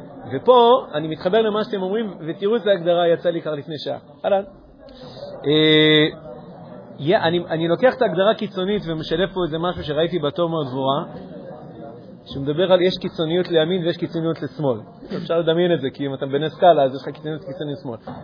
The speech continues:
הוא מדבר קיצוניות לימין זה חסד, קיצוניות לימין זה גבורה. הוא לא ממש מנתח את הנושא של תיקון המידות, הוא מזכיר את זה באיזשהו הקשר אחר טיפה, אבל פתאום היה לי אולי איזושהי תובנה בדבר הזה, כאילו ימין שמאל, טוב זה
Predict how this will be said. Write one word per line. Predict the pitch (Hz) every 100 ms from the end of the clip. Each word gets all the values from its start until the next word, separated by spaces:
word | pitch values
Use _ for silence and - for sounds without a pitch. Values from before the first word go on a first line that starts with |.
| -
הוא | 196
מדבר | 220 214
קיצוניות | 202 202 190 202
לימין | 190 170 180
זה | 156 156
חסד, | 202 208 240
קיצוניות | 220 175 175 175 185
לימין | 175 170 175
זה | 147
גבורה. | 123 117 135 165 254 254 - - - - - - - - - - - - - -
הוא | 143
לא | 214 247
ממש | 233 208
מנתח | 190 185 208 185
את |
הנושא | 175 175
של | 170
תיקון | 170 170 185 180
המידות, | 165 156 143
הוא |
מזכיר | 131 - 202
את |
זה | 175 156
באיזשהו | 151 - 143
הקשר | - - 180
אחר | 151 208 196
טיפה, | 175 - 151 180 - - - - - - - - -
אבל | 117
פתאום | 143 226 226
היה | 220
לי | 226
אולי | 202 175 190 202
איזושהי | 175 175
תובנה | 165 143 147 165
בדבר | 143 139 147
הזה, | 139 110 107
כאילו | - 127 123 131 -
ימין | 143 143 170 180
שמאל, | - 165 175 185 160 151
טוב | 147
זה | 127